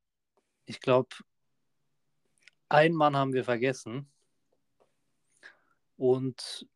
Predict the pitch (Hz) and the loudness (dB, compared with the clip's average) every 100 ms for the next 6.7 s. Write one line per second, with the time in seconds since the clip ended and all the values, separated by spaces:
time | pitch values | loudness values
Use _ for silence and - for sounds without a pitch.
0 | _ _ _ 139 143 156 160 143 147 147 | _ _ _ -2 0 4 4 6 4 4
1 | 135 - 131 131 - 127 - 127 - 143 | -4 -6 -8 -8 -8 -10 -2 0 4 4
2 | 147 - 131 131 113 107 107 110 - 107 | 4 2 2 2 0 -4 -4 -8 -4 -2
3 | 107 107 117 - - 131 123 131 113 113 | -2 -6 -6 -10 0 2 2 0 4 4
4 | 117 101 92 95 95 95 92 - - - | 4 0 -4 -10 -8 -8 -8 -14 -18 -16
5 | - - 104 113 113 - - 160 131 131 | -8 -4 -4 -2 -4 -4 -6 2 6 6
6 | - 127 139 135 127 135 143 | 6 6 8 6 2 -2 -8